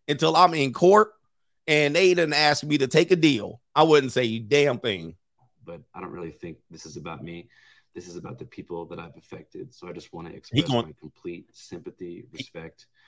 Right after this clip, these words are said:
Speaker 2: and, uh, support for anyone who I've done wrong by. And I really want to do better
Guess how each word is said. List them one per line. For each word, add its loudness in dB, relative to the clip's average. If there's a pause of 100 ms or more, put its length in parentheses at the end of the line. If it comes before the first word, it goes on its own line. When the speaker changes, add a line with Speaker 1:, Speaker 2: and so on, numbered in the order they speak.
(360)
Speaker 2:
and, -18
uh, -16
support -14
for -20
anyone -14
who -12
I've -20
done -14
wrong -14
by. -20 (160)
And -18
I -20 (160)
really -12
want -18
to -14
do -16
better -20